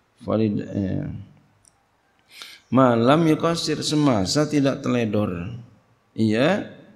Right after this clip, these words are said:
itu orang yang sembahyang Bi'ukufin, dengan berdiri, fi tariqin, di jalan. Ya, kalau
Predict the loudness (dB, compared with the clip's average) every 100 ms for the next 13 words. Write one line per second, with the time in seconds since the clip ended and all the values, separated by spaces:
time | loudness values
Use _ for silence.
0 | _ _ -4 -2 0 0 0 -2 -2 0
1 | 0 2 0 -2 -8 -20 -20 -20 -20 _
2 | 2 4 2 0 2 0 2 2 4 4
3 | 4 4 4 2 2 0 0 -2 2 2
4 | 0 -4 -2 -2 0 0 0 -2 -2 0
5 | 0 0 0 0 0 0 -2 -2 2 4
6 | 4